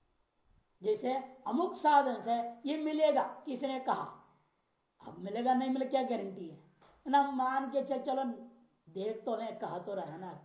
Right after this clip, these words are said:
प्रयास करने में क्या दिक्कत है, वो सिर्फ देख लेते हैं, ऐसे सोचकर प्रवृत्त हो जाते हैं।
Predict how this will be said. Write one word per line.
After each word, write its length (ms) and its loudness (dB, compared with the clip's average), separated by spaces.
प्रयास 280 -6
करने 120 -8
में 100 -12
क्या 120 -6
दिक्कत 200 -10
है, 260 -20
वो 80 -10
सिर्फ 180 -8
देख 320 -10
लेते 280 -16
हैं, 80 -14
ऐसे 340 2
सोचकर 420 -2
प्रवृत्त 320 0
हो 100 -4
जाते 140 -10
हैं। 180 -20